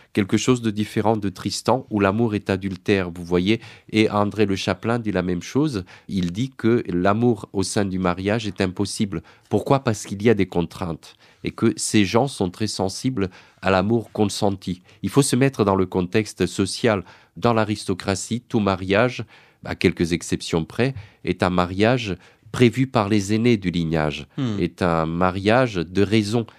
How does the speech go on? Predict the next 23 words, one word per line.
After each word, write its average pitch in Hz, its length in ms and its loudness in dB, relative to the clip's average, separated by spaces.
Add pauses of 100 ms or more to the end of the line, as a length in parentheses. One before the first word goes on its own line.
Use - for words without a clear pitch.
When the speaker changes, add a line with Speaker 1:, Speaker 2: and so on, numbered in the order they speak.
(140)
Speaker 1:
qui - 100 2
a 87 40 6
été 90 360 0
étudié, 107 480 2
qui 131 140 -2
vous 101 220 0
est 104 140 2
imposé, 110 540 0
que - 140 -6
vous 90 160 -2
le 90 80 2
vouliez 92 320 0
ou 95 60 2
pas, 113 200 0
pour 87 200 -8
des 82 60 0
raisons 82 280 -2
patrimoniales, 92 800 -2
euh, 78 200 -2
la 80 140 0
plupart 87 380 -6
du 92 140 -12
temps, 110 260 2